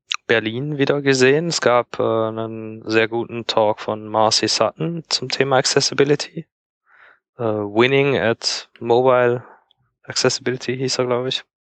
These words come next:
Äh, wo sie einfach, äh, ein paar Sachen auf dem Telefon gezeigt hat, äh, wie das so funktioniert mit dem, äh, Screenreader, also VoiceOver auf iOS. Und was man da halt so, äh, berücksichtigen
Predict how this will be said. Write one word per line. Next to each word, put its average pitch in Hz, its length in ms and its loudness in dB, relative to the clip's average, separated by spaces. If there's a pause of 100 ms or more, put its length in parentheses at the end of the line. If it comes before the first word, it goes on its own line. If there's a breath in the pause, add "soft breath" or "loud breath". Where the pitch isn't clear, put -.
(1500 loud breath)
Äh, - 80 4
wo 113 400 6
sie 120 120 6
einfach, 117 400 -2
äh, 120 420 4
ein 117 140 -4
paar 120 200 0
Sachen 123 460 0
auf 120 200 -2
dem 123 200 -2
Telefon 110 640 0
gezeigt 107 400 0
hat, - 380 -4
äh, 107 320 0
wie 107 80 0
das 113 200 0
so 117 140 -2
funktioniert 117 640 0
mit - 340 -4
dem, 98 440 0 (100)
äh, 104 240 -2
Screenreader, 101 800 -2
also 98 320 0 (180)
VoiceOver 98 640 2
auf - 300 -6 (160)
iOS. 101 480 -2 (840 loud breath)
Und 104 160 -6
was 104 180 2
man 107 120 0
da 104 160 2
halt 107 140 2
so, 104 260 0
äh, 107 400 2
berücksichtigen 107 800 -4